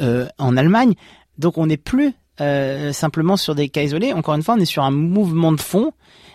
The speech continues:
Et ce qui est important de voir, et là c'est un petit peu aussi un warning pour les, pour les Européens, encore une fois, c'est pas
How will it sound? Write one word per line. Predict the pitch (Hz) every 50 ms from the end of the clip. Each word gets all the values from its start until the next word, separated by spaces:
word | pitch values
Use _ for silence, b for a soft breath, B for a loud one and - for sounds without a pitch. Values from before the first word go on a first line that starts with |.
| b
Et | - 143 139 139 143 143 - - _ _ _ _ _ _ _ _ _
ce | - - -
qui | - 147
est | 143 -
important | 165 156 185 180 - - 202 185
de | 165 151
voir, | 139 131 139 160 175 180 165 147
et | 135 127 123
là | 127 135 139
c'est | - - 135
un | 117 123
petit | 131 - 147
peu | - 147
aussi | 139 - 131
un | 117
warning | 127 139 165 160 165 160 147
pour | - 135 131
les, | 123 120 107 78
pour | - - 127 135
les | 123 120 120
Européens, | 127 131 139 175 220 247 233 b b b b b b b b b b
encore | - 156 - 180 180
une | 185
fois, | 180 - 220 208
c'est | 180 - 156 143
pas | - 190 196 196